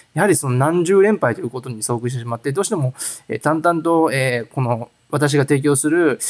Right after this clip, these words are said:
えー、そのワイド予想を買い続けることができなくて、あの、期待値を追っかけられない、逆には収益を上げられないということがあり、あ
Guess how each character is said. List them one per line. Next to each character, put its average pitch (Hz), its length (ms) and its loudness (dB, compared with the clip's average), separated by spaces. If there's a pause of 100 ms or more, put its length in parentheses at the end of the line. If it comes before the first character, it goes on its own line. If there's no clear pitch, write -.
(280)
え 117 320 -6
ー、 - 20 -10
そ 120 120 -6
の 113 180 -8
ワ 135 140 2
イ 135 40 0
ド 135 40 0
予 135 80 0
想 123 100 -6
を 110 60 -6
買 143 200 -2
い 139 40 -2
続 147 180 -4
け 156 40 -6
る 156 80 -2
こ 143 40 -2
と 135 60 -2
が 120 80 -2
で 131 120 -6
き 165 100 -2
な 139 120 0
く - 80 -20
て、 175 360 2
あ 113 60 -10
の、 117 80 -4
期 - 120 -8
待 175 120 2
値 127 80 -4
を 123 100 2
追 - 20 -2
っ - 20 -6
か 135 140 -4
け 143 80 2
ら 135 100 4
れ 135 80 2
な 110 160 -4
い、 - 80 -16 (240)
逆 143 140 -2
に 190 100 2
は 160 80 2
収 165 140 2
益 135 120 2
を 113 40 2
上 117 60 2
げ 123 60 4
ら 127 100 4
れ 131 60 2
な 131 120 2
い 110 40 -4
と 110 60 -14
い 104 40 -10
う - 20 -18
こ - 80 -20
と 117 80 -10
が 113 180 -4
あ 123 60 0
り、 127 160 -6
あ 139 60 -8